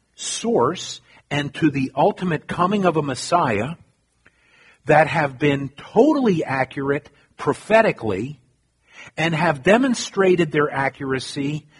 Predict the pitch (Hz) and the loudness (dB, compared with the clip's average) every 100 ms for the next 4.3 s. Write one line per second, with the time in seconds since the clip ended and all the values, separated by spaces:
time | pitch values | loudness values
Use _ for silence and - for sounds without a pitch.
0 | - - 180 175 160 156 147 - 196 190 | -20 -6 2 2 2 -2 -4 0 2 2
1 | 208 196 - - 180 156 190 208 233 240 | 0 -2 -4 0 0 2 2 2 4 6
2 | 262 202 170 117 98 87 _ _ _ _ | 6 2 0 -2 -14 -16 _ _ _ _
3 | _ _ _ _ _ _ _ _ - 160 | _ _ _ _ _ _ _ _ -6 -2
4 | 147 92 | 0 -2